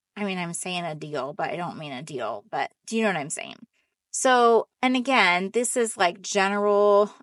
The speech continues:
things that I've seen over the years and how these things typically pan out. It's also what we're hearing in the market in general, that as, you know, these rates go down, buyers are gonna come out like crazy,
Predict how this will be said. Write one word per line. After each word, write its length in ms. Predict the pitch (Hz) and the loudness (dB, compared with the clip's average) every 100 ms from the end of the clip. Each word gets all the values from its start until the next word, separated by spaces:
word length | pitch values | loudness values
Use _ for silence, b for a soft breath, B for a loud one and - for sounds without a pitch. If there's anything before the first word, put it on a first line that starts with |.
| _ - | _ 0
things 380 | 226 226 214 208 | 2 2 2 4
that 200 | 156 - - 196 | 4 2 -4 -2
I've 120 | 202 | -2
seen 360 | - 233 233 220 | 0 0 2 2
over 260 | 220 226 | 2 2
the 100 | 226 | -2
years 400 | 226 233 233 233 | 0 2 2 2
and 140 | - 190 | -2 -8
how 460 | 190 185 190 196 B B - | -6 0 2 0 B B -6
these 220 | 214 - | -4 -2
things 240 | 208 190 | -2 -4
typically 480 | - 214 208 - 185 | -6 -6 -4 0 -2
pan 320 | - 202 180 | -2 -4 -2
out. 320 | 196 226 220 - | 2 4 4 0
It's 140 | 196 | -6
also 320 | - 185 - 180 | -4 -4 -2 -2
what 160 | - | -2
we're 100 | 180 | -4
hearing 360 | 180 208 190 185 | -4 -4 -2 -4
in 60 | |
the 60 | 175 | -4
market 380 | 170 165 170 - | -2 -4 -4 -6
in 180 | 165 170 | -6 -4
general, 540 | 185 190 185 180 175 | -4 -2 -2 -2 -2
that 300 | 170 151 - | -4 -4 -6
as, 280 | 165 160 - - _ _ 208 | -10 -12 -12 -16 _ _ -6
you 100 | 190 | -4
know, 160 | 151 | -4
these 280 | 160 165 - | -4 -8 -6
rates 260 | 160 - - | -6 -6 -6
go 140 | 165 | -2
down, 360 | 180 196 190 185 | 2 4 4 2
buyers 380 | 160 160 165 | 0 0 0
are 60 | 175 | -2
gonna 160 | 165 160 | -6 -8
come 120 | 175 | -6
out 160 | 160 | -6
like 200 | - - | -6 -8
crazy, 600 | - 196 196 190 185 185 | -2 0 0 2 2 2